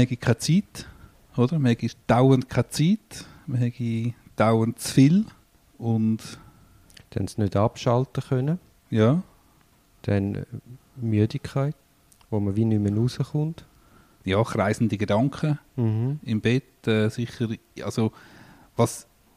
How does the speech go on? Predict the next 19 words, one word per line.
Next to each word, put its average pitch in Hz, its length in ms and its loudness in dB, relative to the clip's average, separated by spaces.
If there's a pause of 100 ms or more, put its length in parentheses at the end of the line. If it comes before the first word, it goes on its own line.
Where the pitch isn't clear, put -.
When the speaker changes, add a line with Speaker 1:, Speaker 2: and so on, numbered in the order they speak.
Speaker 1:
vermutlich 123 460 0
eines 110 220 0
von - 140 -12
der - 120 -12
ersten 113 380 -2
Anzeichen 113 600 -2
ist 107 140 -2
oder 104 80 -4
das - 160 -8
Anzeichen, 101 540 -2
wo 98 80 0
jeder 107 440 -2
muss 113 240 -2
und 107 160 -8
jede 113 280 0
muss 110 220 -2
ernst 104 360 -2
nehmen, 101 180 -2
ist, - 160 -6